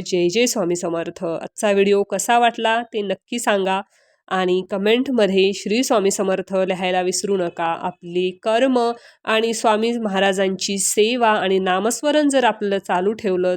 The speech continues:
तर आपल्याला कोणतेही सुखदुःख सामोरं जायला स्वामी महाराज नेहमी पाठीशी असतात आणि स्वामी महाराज दुःख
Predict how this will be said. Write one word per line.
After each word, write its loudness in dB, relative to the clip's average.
तर -4
आपल्याला 0
कोणतेही 4
सुखदुःख -4
सामोरं 2
जायला 2
स्वामी -2
महाराज -2
नेहमी 0
पाठीशी -4
असतात -4
आणि 0
स्वामी 2
महाराज 2
दुःख -6